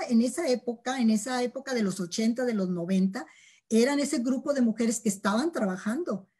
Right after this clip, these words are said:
a Elena Garro, sí, definitivamente. Eh, lo que pasa es que yo, am, cuando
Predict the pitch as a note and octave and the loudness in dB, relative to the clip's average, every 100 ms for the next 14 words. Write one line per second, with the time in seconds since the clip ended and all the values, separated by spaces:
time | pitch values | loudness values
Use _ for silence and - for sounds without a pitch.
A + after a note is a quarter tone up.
0 | - G#3+ G3+ F#3+ F#3 F3+ F3 F3+ A#3+ A3 | -6 0 4 4 2 0 -2 -4 -6 -6
1 | - - - A#3 B3+ - G3 F#3 F#3+ B3 | -10 -14 -2 0 0 0 2 2 0 -2
2 | C#4 A#3+ A#3+ F4 F#3+ F#3+ _ _ - - | 0 2 2 0 -6 -8 _ _ -20 -16
3 | - G#3+ G3+ G3+ G3 G3 G3+ - B3 B3+ | 0 2 4 4 2 0 -2 0 4 4
4 | C4 D#4 E4 F#4+ G4 - - E4+ A#3+ A#3+ | 2 0 -2 0 -2 -4 -2 0 0 0
5 | C#4 C#4 D4 E4 _ _ _ _ - A#3 | 0 0 -4 -8 _ _ _ _ -2 2
6 | A3 G#3+ - G#3 G3+ G3+ F#3+ G3 _ - | 2 0 0 0 2 2 2 0 _ -20
7 | _ B3+ A#3+ A3 A3 G#3+ G#3+ | _ 2 4 4 4 2 0